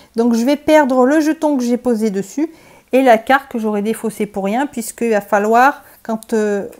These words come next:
quand je vais me reposer et la retourner, il faudra re-, de nouveau, euh, voilà, défausser une carte. Donc,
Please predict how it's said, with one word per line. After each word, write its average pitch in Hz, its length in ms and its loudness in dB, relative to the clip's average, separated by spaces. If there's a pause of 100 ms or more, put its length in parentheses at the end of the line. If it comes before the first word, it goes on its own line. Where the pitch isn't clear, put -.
quand 226 300 -8
je 208 120 -8
vais 220 320 -4
me 202 140 -4
reposer 220 460 -2
et 208 40 0
la 185 120 2
retourner, 220 480 0
il 254 40 -2
faudra 214 220 -2
re-, 247 340 2
de 285 100 0
nouveau, 262 440 0 (540)
euh, 170 340 -2
voilà, 202 380 2
défausser 233 560 -2
une 247 180 0
carte. 185 260 -2
Donc, 208 300 -8